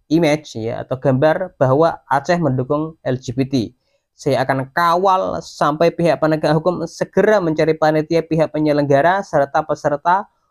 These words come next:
untuk diberikan proses hukum, karena kontes ini secara langsung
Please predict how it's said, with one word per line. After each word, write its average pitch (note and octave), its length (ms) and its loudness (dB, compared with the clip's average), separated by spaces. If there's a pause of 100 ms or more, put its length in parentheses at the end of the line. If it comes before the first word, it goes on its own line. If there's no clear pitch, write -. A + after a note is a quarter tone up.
(160)
untuk E3+ 320 0
diberikan E3 480 -2
proses D#3+ 400 -2
hukum, D#3+ 320 -2 (320)
karena C3+ 240 -2
kontes C#3 320 -2
ini D#3+ 160 -2
secara C#3+ 240 2
langsung G#3 400 0